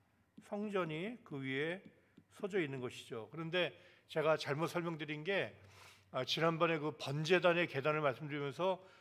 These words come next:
번제단의 위치를 제가 이곳으로 말씀을 드렸는데 여기가 아니라 번제단의 위치는 여기가 되겠죠. 여기 번제단이 이렇게,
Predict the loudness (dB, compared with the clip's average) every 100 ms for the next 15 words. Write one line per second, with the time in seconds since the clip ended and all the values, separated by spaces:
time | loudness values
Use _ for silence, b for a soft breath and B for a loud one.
0 | B _ -4 -2 4 6 6 6 2 0
1 | -2 -2 0 0 2 2 2 -4 B B
2 | _ -4 2 2 2 0 2 2 0 -6
3 | -2 -2 -4 -4 0 0 -2 B B -4
4 | -2 0 2 2 2 2 2 0 -6 B
5 | B B B -8 -4 0 2 4 2 2
6 | -2 -4 -4 -2 -2 -6 b b b -6
7 | -4 0 0 0 -6 -8 -10 -10 -12 -18
8 | _ _ _ -18 -14 -10 -8 -8 -10 b
9 | b b _ -6 -2 0 -2 -2 -4 -6
10 | -6 -4 -6